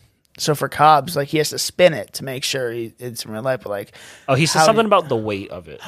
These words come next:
Speaker 1: Oh, the weight, that's right.
Speaker 2: Yeah.
Speaker 1: That's right. No, wait, I, I didn't catch any other totems. I know there are others in there, but, like
Speaker 2: Yeah, I,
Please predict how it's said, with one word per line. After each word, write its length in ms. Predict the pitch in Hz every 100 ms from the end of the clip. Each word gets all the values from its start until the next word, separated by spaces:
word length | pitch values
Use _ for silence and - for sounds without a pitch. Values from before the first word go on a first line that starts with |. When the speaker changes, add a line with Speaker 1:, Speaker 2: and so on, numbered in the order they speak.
| -
Speaker 1:
Oh, 200 | - 160
the 120 | 143
weight, 280 | 139 135 127
that's 200 | 135 -
right. 260 | 120 95 82
Speaker 2:
Yeah. 240 | 110 80
Speaker 1:
That's 260 | - - -
right. 260 | - - - _ _ _ - - - - _ _ _ _ _ _ _
No, 260 | 160 151 180
wait, 240 | 254 - - _ _ _ _
I, 180 | 175 185
I 140 | 185
didn't 140 | 226 240
catch 240 | 180 165
any 140 | 175 151
other 140 | 135
totems. 420 | - 120 117 131
I 60 | 135
know 140 | 151
there 160 | 170 151
are 60 | 101
others 320 | 113 107 -
in 220 | 107 107
there, 360 | 110 135 160 170 _ _ _
but, 100 | 131
like 280 | 113 117 - _ _ -
Speaker 2:
Yeah, 200 | 131
I, 100 | 120